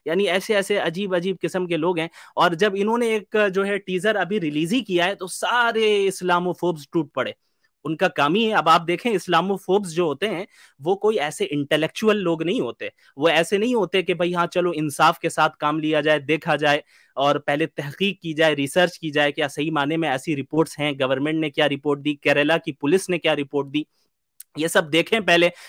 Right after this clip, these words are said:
फिर कोई बात कहे। लेकिन चूंकि इस्लामोफोब्स के जहन में ये बात होती है कि बस इस्लाम के खिलाफ बोलना है,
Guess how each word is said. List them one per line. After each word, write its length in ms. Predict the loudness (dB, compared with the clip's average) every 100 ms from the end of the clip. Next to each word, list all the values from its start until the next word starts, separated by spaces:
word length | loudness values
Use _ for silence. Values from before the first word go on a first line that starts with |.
| -4 2
फिर 140 | 4
कोई 180 | 4 4
बात 240 | 4 4
कहे। 180 | 0 -2
लेकिन 240 | -2 -2
चूंकि 260 | -4 -2 -2
इस्लामोफोब्स 680 | 0 0 0 -2 -2 -2 -2
के 140 | -2
जहन 220 | 0 0 0
में 120 | -2
ये 40 |
बात 240 | 0 0 -2
होती 180 | -8
है 60 | -4
कि 60 | -4
बस 160 | -2
इस्लाम 320 | -2 0 0
के 80 | -2
खिलाफ 280 | -2 2 2
बोलना 320 | 2 2 4
है, 220 | 4 2